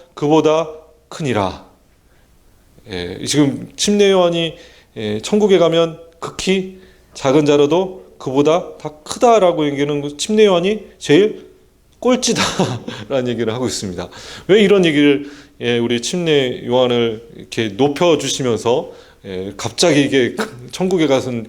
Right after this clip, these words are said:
그가 꼴찌다라고 얘기하셨을까요? 예. 예. <laughs> 예, 참 이해하기 힘든 말씀이죠. 그러면 여러분들, 여러분 침례 요한들보다,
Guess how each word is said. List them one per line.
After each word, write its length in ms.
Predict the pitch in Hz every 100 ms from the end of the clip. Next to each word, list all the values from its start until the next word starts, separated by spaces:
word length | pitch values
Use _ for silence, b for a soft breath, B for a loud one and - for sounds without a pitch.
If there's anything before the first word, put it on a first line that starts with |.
| -
그가 280 | 117 151
꼴찌다라고 880 | - 190 185 156 117 110 98 104 104
얘기하셨을까요? 760 | 101 101 113 - - - 101 120 - - _ _ _ _ _ _ - - B B B B B B B -
예. 360 | 92 82 73 - - _ _ b b _ _ _ - _ - _ _ 107
예. 240 | 87 98
<laughs> 1900 | 92 - 175 208 180 143 - 147 - 185 - - - - - - - - -
예, 180 | - 80 80
참 340 | - 123 104 -
이해하기 480 | 139 160 139 131 120
힘든 420 | - 175 147 120
말씀이죠. 460 | 101 87 101 85 -
그러면 280 | 202 208
여러분들, 400 | 170 170 170 165 139
여러분 240 | 147 147
침례 340 | - 208 202
요한들보다, 800 | 185 165 151 147 139 131 127 123